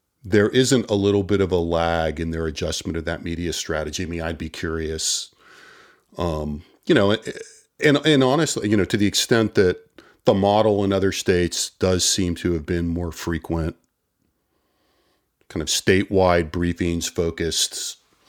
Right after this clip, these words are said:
you know, very, very intently on the, on the, on the pandemic and, you know, to try to, you know, have a, a, a kind of constant kind of rhythm of these things when things are bad. Now, you know,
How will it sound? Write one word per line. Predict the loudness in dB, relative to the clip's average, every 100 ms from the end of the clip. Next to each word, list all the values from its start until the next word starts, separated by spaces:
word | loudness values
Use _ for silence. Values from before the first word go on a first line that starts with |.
| _ _ -6
you | -6
know, | -4
very, | -6 -2 0 0 -2 -4
very | -4 -4 -4
intently | -8 -6 -6 -6 -6 -6 -6
on | -8 -8
the, | -8 -8 -10 -14 _ _ _ _ _ _
on | -4 -4 -2
the, | -2 -4 -6 -10 _ _ _ -14 -6
on | -4
the | -2 -2 -4 -6
pandemic | -4 0 4 4 4 4 0 -4 -2
and, | 0 0 -2 -4 -6 -12 _ _ -20 -20 -20 _ -20 -20 -20 -20 _ 0
you | 4
know, |
to | 4 2
try | 2 4 6 6
to, | 6 2
you | 0 -4
know, | -4 -8 -18 -8
have | 0 2
a, | 2 0 -4 -8 -8
a, | -8 -10
a | -8
kind | -2 -2
of |
constant | -4 0 2 2 2 2 0
kind | -2 -2 -2
of | -4 2
rhythm | 4 6 4
of | 2 -2
these | -6 -4 -6
things | -4 -4 -4 -4 -2
when | 0 0 -2
things | 0 -2 -2 -4
are | -6
bad. | -2 0 2 0 -4 -6
Now, | -6 -6
you | -6
know, | -8 -10